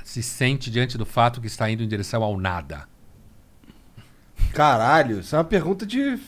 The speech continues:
Speaker 2: filosofia,
Speaker 1: Então,
Speaker 2: porra.
Speaker 1: o professor olhou pra mim como quem olha pra um moleque bobo e falou assim,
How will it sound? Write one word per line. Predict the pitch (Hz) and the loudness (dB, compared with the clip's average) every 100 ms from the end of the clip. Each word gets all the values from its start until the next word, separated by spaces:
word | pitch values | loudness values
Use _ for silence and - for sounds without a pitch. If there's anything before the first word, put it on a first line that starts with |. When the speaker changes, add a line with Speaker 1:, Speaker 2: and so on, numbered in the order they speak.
| - | -4
Speaker 2:
filosofia, | 320 330 320 359 - - 170 170 98 | 2 4 4 4 2 -2 4 6 6
Speaker 1:
Então, | 110 113 | 2 2
Speaker 2:
porra. | 87 113 | 2 -2
Speaker 1:
o | 110 | -2
professor | 143 139 - 151 | -2 -2 -2 0
olhou | 127 117 | 2 0
pra | 113 95 | -2 -2
mim | 101 117 | -2 -4
como | 110 98 | -4 -6
quem | - 95 | -4 -2
olha | 95 92 82 | 0 0 -4
pra | - | -6
um | 90 85 80 71 - - - - - - | -8 -8 -10 -12 -16 -20 -20 -20 -20 -18
moleque | 110 104 101 95 - 78 | -6 -2 0 0 -2 -10
bobo | 82 104 120 95 80 - - _ _ _ - - - - - - - | -2 0 0 -2 -10 -12 -20 _ _ _ -20 -20 -20 -20 -20 -16 -10
e | |
falou | 113 117 | -4 -2
assim, | 110 - 98 85 | -2 -2 -4 -4